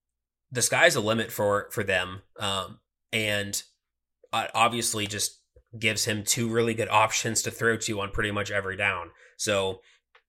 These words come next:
Washington, a-, and again, like you said, they're probably gonna be up there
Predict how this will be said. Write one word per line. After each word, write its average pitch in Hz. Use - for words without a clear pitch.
Washington, 131
a-, -
and 117
again, 113
like 107
you 117
said, 107
they're 127
probably 127
gonna 139
be 123
up 127
there 104